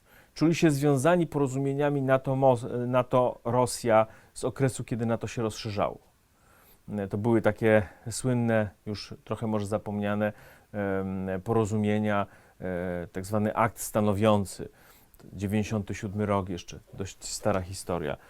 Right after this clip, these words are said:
Stoltenberg, e, nie wycofał się z tego formalnie, ale faktycznie doprowadził do tego, że takie państwa jak Polska są dzisiaj w stu procentach w nato. Dzisiaj nikt nie mówi, że jakiś,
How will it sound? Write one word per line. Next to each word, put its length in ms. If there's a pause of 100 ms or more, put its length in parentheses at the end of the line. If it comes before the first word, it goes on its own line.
(240)
Stoltenberg, 640
e, 480 (400)
nie 140
wycofał 420
się 140
z 60
tego 200
formalnie, 500 (840)
ale 160
faktycznie 920 (560)
doprowadził 540
do 100
tego, 320
że 500 (240)
takie 220
państwa 340
jak 100
Polska 380
są 200
dzisiaj 300 (320)
w 80
stu 200
procentach 640
w 60
nato. 320 (160)
Dzisiaj 260
nikt 200
nie 80
mówi, 320
że 200 (340)
jakiś, 400